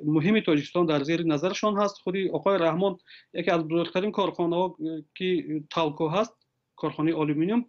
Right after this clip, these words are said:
تحت نظر مستقیم او هست. یعنی تمام، اه، سیستم اقتصاد در کنترل اینها هست.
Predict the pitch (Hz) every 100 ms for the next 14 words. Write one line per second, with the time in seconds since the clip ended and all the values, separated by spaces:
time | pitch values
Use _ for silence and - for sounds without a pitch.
0 | _ - _ 214 - 220 202 185 208 180
1 | - 175 208 208 214 139 - _ - -
2 | - 196 214 208 202 226 233 233 233 -
3 | 175 165 160 143 143 196 180 208 208 175
4 | 170 175 - 202 208 - 160 156 151 151
5 | 147 - _ - 175 185 196 190 175 160
6 | 196 196 185 -